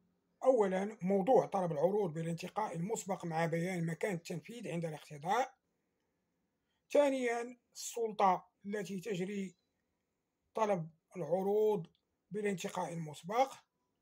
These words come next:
وأيضًا مكتب أو مكاتب صاحب المشروع لسحب ملف الانتقاء،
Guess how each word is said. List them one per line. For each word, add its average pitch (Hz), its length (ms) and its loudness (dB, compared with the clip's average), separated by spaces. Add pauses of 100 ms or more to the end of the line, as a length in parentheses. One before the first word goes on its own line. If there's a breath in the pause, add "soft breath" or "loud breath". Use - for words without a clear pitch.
(1300)
وأيضًا 233 600 2
مكتب 202 420 2
أو 190 160 -2
مكاتب 185 500 -2
صاحب 180 400 0
المشروع 202 760 2
لسحب 175 380 -6
ملف 196 340 -8
الانتقاء، 180 680 -6